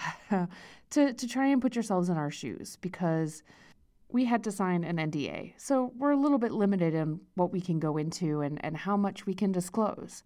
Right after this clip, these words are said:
So we're sort of left with only the positives. So I, I'm not saying,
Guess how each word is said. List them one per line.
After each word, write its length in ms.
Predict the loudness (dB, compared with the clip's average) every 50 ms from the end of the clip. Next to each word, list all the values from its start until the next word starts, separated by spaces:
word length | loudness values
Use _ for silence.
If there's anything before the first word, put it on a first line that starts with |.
| _ -20 -20 -20 -20 -20 -20 -20 _
So 420 | -6 -2 0 2 2 0 0 -4 -8 -16 -20 _ _ _ _ _ _ _ _ -20 _ _ _ -2
we're 100 | 0 0
sort 220 | 2 4 4 4
of 120 | 4 2 2
left 300 | 2 0 0 -2 -2 -2
with 240 | -2 -2 -2 -6 -6
only 280 | 0 2 4 4 4 4
the 100 | 2 -2
positives. 800 | -6 0 0 0 2 0 -4 -4 -8 -10 -10 -12 -12 -12 -12 -16 _ _ -20 -20 -20 -20 _ _ _ _ _ _ _
So 400 | 2 4 4 6 6 4 2 -2 -8 _ _ _ _ _ _ -8
I, 100 | -8 -4 0
I'm 140 | 0 2 4
not 240 | 4 2 2 -2 0
saying, 600 | 2 4 4 4 4 4 4 2 0 0 -4